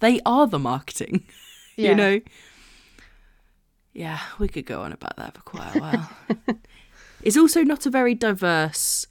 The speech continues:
Speaker 1: um, area. And socioeconomically and, um, also, um,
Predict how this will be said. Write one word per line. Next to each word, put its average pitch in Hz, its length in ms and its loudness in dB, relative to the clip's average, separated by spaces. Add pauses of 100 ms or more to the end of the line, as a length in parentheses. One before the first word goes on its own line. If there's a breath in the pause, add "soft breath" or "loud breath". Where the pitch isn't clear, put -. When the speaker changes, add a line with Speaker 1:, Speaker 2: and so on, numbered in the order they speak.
Speaker 1:
um, 139 680 -8 (360)
area. 127 540 -8 (1120 soft breath)
And 170 240 -2 (1120)
socioeconomically 175 1300 -4 (100)
and, 139 540 -8 (100)
um, 139 440 -8
also, 127 960 -10 (1200)
um, 131 640 -8